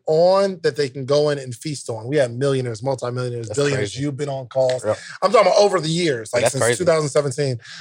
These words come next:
Speaker 1: Um, so they got access to all that. Um, you can also, um, and I did this too. They had, they have an opportunity to, um, lock in for three months, six months, or twelve months. 'Cause
Speaker 2: Okay.
Speaker 1: you know, like, people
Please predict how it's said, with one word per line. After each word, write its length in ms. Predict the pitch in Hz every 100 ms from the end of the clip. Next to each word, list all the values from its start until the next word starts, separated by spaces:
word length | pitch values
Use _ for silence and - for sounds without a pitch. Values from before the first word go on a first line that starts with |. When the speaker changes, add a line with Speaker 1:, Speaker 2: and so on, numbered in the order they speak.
| -
Speaker 1:
Um, 140 | 139 127
so 100 | 147
they 60 |
got 140 | 143 147
access 400 | 151 147 151 131
to 80 | - - _
all 260 | 160 165 165
that. 280 | 160 160 156 - - -
Um, 240 | 139 135
you 100 | 151
can 140 | -
also, 500 | 147 151 143 156 143
um, 600 | 143 135 131 127 123 120 123 - _ _ - - _ -
and 380 | 254 247 180 - - - -
I 80 |
did 180 | 160 165
this 260 | 180 185 -
too. 340 | 180 139 120 - - _
They 100 | 196
had, 180 | 185 185 -
they 100 | 156
have 140 | 170
an 40 | 160
opportunity 760 | 151 151 139 160 165 139 135 - -
to, 420 | 139 131 127 120 107 _ _ _ -
um, 240 | 131 131
lock 280 | 135 143 143
in 80 | 143
for 120 | 123
three 220 | 123 151
months, 300 | 160 156 143
six 160 | - 139
months, 200 | 139 123
or 60 | 117
twelve 240 | 143 135
months. 220 | 117 107
'Cause 100 | -
Speaker 2:
Okay. 40 | 196
Speaker 1:
you 40 |
know, 140 | 254
like, 200 | 226 180
people 380 | 165 185 170 160